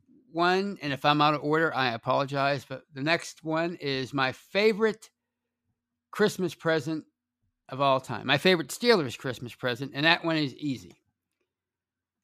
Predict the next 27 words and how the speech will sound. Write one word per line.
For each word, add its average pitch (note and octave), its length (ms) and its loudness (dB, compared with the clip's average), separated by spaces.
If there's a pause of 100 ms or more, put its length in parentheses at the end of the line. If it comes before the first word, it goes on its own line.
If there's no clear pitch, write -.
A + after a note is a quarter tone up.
(200)
Or D#3+ 180 0
it, D#3+ 200 -2 (180)
it F3+ 40 -2
doesn't F#3+ 160 6
even F#3+ 80 8
have F3+ 100 4
to D3+ 60 -6
be E3 80 4
Christmas, D#3+ 560 -2
any, E3 240 2 (140)
you D3+ 140 -12
know, A#2+ 100 -8
st-, - 380 -20 (280)
uh, B2+ 100 -8 (120)
present D#3+ 320 4
at C3+ 120 -8
any C#3 220 -2
time. G#2+ 380 -10 (480)
And C#3+ 100 -4
that D#3 100 2
was D3 120 -4
my C#3 280 0 (140)
Mike F3 300 2
Weather, E3+ 480 2
Mike D3+ 260 -2
Me-, B2+ 220 -2
Mike E3+ 300 2